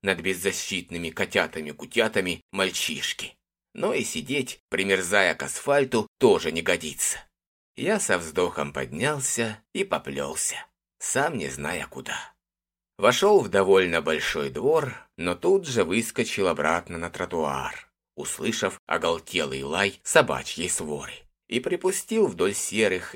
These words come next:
и жёлтых домов, пока не упал в изнеможении. Да ведь, кажется, и лай собак позади давно уже отстал. Хорошо, что псы не погнались за мной.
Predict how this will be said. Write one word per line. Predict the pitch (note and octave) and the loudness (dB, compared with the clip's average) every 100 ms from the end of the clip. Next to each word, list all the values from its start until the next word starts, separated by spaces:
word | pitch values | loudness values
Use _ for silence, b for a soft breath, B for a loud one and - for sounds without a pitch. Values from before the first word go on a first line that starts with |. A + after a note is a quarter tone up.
| - | -6
и | G2 | -2
жёлтых | G2 G2 F2+ E2+ C#2+ | 4 4 2 -2 -4
домов, | C#2 C2+ G2 C#3+ - - - | -4 -2 -2 -4 -6 -20 -10
пока | D#2+ D#2+ F2+ | -4 0 0
не | D#2+ | 0
упал | D2 C2+ F2 B2+ A2 | -2 -4 -2 -2 -2
в | |
изнеможении. | F2 D2+ D#2 D2 D#2+ D#2 D2+ - - _ _ _ - | -6 -8 -6 -6 -6 -8 -10 -16 -20 _ _ _ -6
Да | F3 | -4
ведь, | F3 - | -4 -4
кажется, | - C#3+ B2+ - - A2 G#2+ - | 0 2 2 0 4 4 2 -4
и | F2 | 2
лай | B2+ C#3+ | 4 4
собак | - E2+ E2+ B2 - | 2 0 0 -2 -4
позади | E2 D#2+ E2 D#2 D#2 _ - | -6 -2 -4 -4 -14 _ 0
давно | G2+ F2+ E2+ D2 | 0 2 -2 -6
уже | C#2+ E2 | -4 -4
отстал. | D#2+ - F2+ E2 - _ _ _ _ | -2 -2 -2 -4 -6 _ _ _ _
Хорошо, | - F2 E2 - E2+ F#2 - | -4 0 0 -2 0 -2 -2
что | - - F#2 | -8 -4 -4
псы | - G2 | -2 -2
не | F#2 F#2+ | -2 0
погнались | F#2+ G2 F#2 E2+ F2 | 0 2 0 0 -4
за | F2+ G2 | -2 -2
мной. | F#2+ E2+ D2 | -2 -8 -12